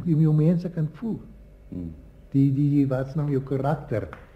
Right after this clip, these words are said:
Speaker 1: Hy kom, wat se naam, hy, hy kom sê jou wat om te doen, min of meer.
Speaker 2: Hmm.
Speaker 1: Jou karakter, eh, karakter is die een wat jou, wat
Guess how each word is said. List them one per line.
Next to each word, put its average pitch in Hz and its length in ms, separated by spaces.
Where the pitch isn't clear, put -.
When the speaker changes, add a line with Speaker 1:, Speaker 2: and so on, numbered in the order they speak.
Speaker 1:
Hy 160 420
kom, 156 340
wat 123 240
se 127 60
naam, 101 300
hy, 147 340
hy 165 360
kom 185 180
sê 170 280
jou 151 160
wat 131 240
om 120 140
te 110 140
doen, 95 240
min 123 200
of 101 100
meer. 98 320
Speaker 2:
Hmm. 80 180
Speaker 1:
Jou 127 120
karakter, 175 580
eh, 131 140
karakter 147 560
is 120 100
die 135 180
een 139 200
wat 113 240
jou, 104 280
wat 123 140